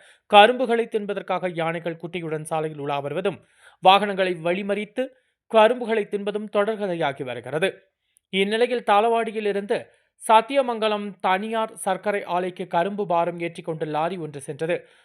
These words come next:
ஆசனூர் அருகே சாலையில் செல்லும் பொழுது, வனப்பகுதியில் இருந்து வெளியேறிய ஒற்றை காட்டு யானை கரும்பு லாரியை எதிர்பார்த்து சாலையோரத்தில் காத்திருந்தது.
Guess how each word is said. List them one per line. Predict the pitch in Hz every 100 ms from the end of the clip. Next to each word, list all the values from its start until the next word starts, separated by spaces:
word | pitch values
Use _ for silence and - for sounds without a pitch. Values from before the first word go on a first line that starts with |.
| _ _
ஆசனூர் | 170 196 240 269 254 240
அருகே | 220 214
சாலையில் | 214 208 202 202 190
செல்லும் | 202 185
பொழுது, | 185 180 180
வனப்பகுதியில் | 170 180 196 185 180 180
இருந்து | 170 170
வெளியேறிய | 165 165 160 156 151
ஒற்றை | 156 156 202
காட்டு | 160 160 175
யானை | 165 170 190 226 _ _ _ _ _
கரும்பு | 202 208 254 247
லாரியை | 214 185 185 180 175
எதிர்பார்த்து | 160 185 180 190 196 -
சாலையோரத்தில் | 170 165 160 151 151 139 135
காத்திருந்தது. | 127 120 120 151 185